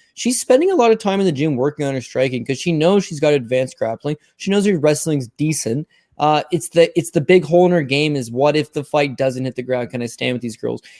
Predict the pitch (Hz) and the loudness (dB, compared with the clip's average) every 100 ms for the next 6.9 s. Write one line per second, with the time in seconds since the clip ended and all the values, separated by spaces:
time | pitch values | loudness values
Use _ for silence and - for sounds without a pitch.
0 | - - 156 160 185 165 165 165 151 147 | -20 -2 0 4 4 6 6 6 6 4
1 | - 139 135 127 123 123 113 117 117 113 | 2 -2 0 0 0 0 -2 -4 -8 -10
2 | - 180 160 156 196 214 165 160 175 151 | -2 0 0 2 2 4 2 2 2 0
3 | 143 139 127 123 120 - _ _ _ _ | -2 -4 -2 -2 -4 -10 _ _ _ _
4 | _ _ _ _ _ _ - - - - | _ _ _ _ _ _ -14 -12 -10 -8
5 | - - - - - 170 175 190 156 160 | -10 -12 -12 -6 -2 2 4 4 4 4
6 | 180 - 180 175 151 151 143 139 - | 4 4 2 4 2 2 2 -2 -10